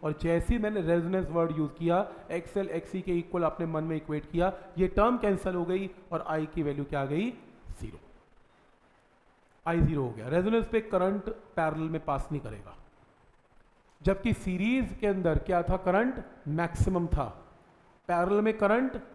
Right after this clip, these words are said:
minimum होता है रेजोनेंस पे। तो ग्राफ plot करने को आएगा, ये आता है, Graph plot करो parallel एल और सी में current और फ्रीक्वेंसी का।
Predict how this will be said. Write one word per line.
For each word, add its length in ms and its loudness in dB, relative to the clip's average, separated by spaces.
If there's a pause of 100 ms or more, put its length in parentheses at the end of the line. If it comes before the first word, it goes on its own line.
(140)
minimum 440 2
होता 260 -2
है 60 0
रेजोनेंस 500 -2
पे। 140 -6
तो 160 -4
ग्राफ 440 0
plot 280 4
करने 220 0
को 140 -2
आएगा, 240 2
ये 140 0
आता 240 0
है, 180 -6 (280)
Graph 380 4
plot 320 4
करो 260 4 (300)
parallel 400 2
एल 220 -2
और 100 2
सी 260 -4
में 200 -2 (280)
current 340 0
और 80 4
फ्रीक्वेंसी 560 -4
का। 440 -2